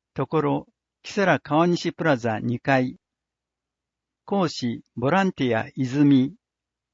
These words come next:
費用、千円。十八歳以下、九百円。定員、各十五人。その他、裁縫道具と布切り用ハサミ、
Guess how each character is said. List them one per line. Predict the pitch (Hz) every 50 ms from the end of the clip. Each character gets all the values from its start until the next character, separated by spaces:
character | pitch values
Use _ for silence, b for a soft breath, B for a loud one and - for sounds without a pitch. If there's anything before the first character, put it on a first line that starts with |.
| _ _ _ _ _ _ _ _ _ _ _ _ -
費 | - 196 196
用、 | 185 165 135 120 113 107 - - _ _ _
千 | - - 190 196 190 170 151
円。 | 131 120 117 117 127 - _ _ _ _ _ _ _ _ _ _ _ _ _ _ _
十 | 147 120 151 185 196
八 | 160 180 190
歳 | 185 - - - 190 185 180 175
以 | 175 -
下、 | _ - 120 110 117 - _ _
九 | - - 151 160 160
百 | 135 165 147 - - 151
円。 | 143 127 107 110 107 - - _ _ _ _ _ _ _ _ _ _ _ _ _ _ _ _ _ _ _ _ _
定 | - 156 156 165 165 160 156
員、 | 156 151 151 151 147 - 175 _ _
各 | _ - 190 185 - 175 147 131 131 135
十 | 131 131 196 202 180 151
五 | 120 123 117
人。 | 123 135 135 123 117 113 - - _ _ _ _ _ _ _ _ _ _ _ _ _ _ _ _ _ _ _ _ _ _
そ | - - 151
の | 160 170 165
他、 | - - 135 123 123 120 - _
裁 | - - - 160 190 196
縫 | 175 - 196 190 190
道 | 175 196 190 180 160
具 | 135 127
と | - _ 131 123 117 113 - -
布 | 165 135 139 156 180 196 196
切 | - - 196
り | 170 190 185
用 | 180 180 170 170 170
ハ | - - 156
サ | - 156 135
ミ、 | 123 117 113 123 -